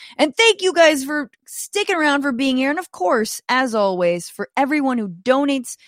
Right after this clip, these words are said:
for everyone who is a patron at ten bucks or more. And again, I'm gonna do A M As for people who are top tier patrons. I'm gonna restart them. Do not fret. Do not worry.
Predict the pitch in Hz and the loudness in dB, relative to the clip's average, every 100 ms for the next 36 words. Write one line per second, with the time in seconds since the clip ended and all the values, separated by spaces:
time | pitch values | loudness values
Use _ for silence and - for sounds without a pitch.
0 | _ _ _ _ _ _ 233 226 233 233 | _ _ _ _ _ _ -2 0 0 -2
1 | 226 208 208 185 180 - 262 269 247 214 | -2 -2 -2 -2 -2 -4 -4 -4 -6 -4
2 | 226 208 208 208 196 190 190 185 _ _ | -2 -2 -2 -6 -4 -4 -4 -6 _ _
3 | _ - 233 226 208 196 262 262 226 196 | _ -6 -2 -2 -2 -2 -2 0 -2 -6
4 | - _ _ _ _ _ _ _ - 196 | -12 _ _ _ _ _ _ _ -8 -4
5 | 185 226 254 254 226 220 220 214 208 220 | 0 0 2 -2 -2 -2 -2 -2 -2 -4
6 | 208 202 208 202 202 190 202 - 185 180 | -6 -8 -8 -6 -6 -4 -6 -2 -4 -2
7 | 196 - - 202 202 208 233 226 185 185 | -6 -6 -8 -6 -4 -6 -6 -8 -6 -4
8 | 180 180 208 - 196 202 220 220 175 190 | -4 -4 -6 -4 -6 -4 -6 -8 -8 -8
9 | 208 202 - - 196 196 190 196 185 180 | -6 -6 -8 -6 -6 -6 -8 -8 -8 -6
10 | 196 233 | -6 -6